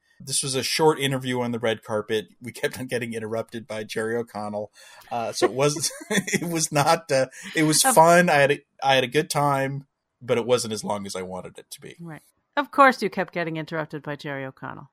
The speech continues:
Speaker 2: That happens
Speaker 1: Yeah.
Speaker 2: to everybody. Um, I liked a lot. I mean, you didn't get much time with him, but I liked what, what you guys talked about. I like that you brought up, like, the Magato thing and,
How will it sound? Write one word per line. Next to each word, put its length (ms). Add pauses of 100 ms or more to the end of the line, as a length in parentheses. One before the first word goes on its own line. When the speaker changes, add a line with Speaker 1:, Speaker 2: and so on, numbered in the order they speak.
(180)
Speaker 2:
That 120
happens 220
Speaker 1:
Yeah. 140
Speaker 2:
to 80
everybody. 500 (680)
Um, 260
I 140
liked 280
a 60
lot. 200
I 80
mean, 180
you 120
didn't 220
get 340
much 300
time 200
with 140
him, 160
but 140
I 120
liked 460
what, 160 (300)
what 220 (500)
you 180
guys 240
talked 300
about. 180
I 140
like 280
that 120
you 120
brought 380
up, 240 (420)
like, 280
the 80
Magato 640
thing 360 (600)
and, 360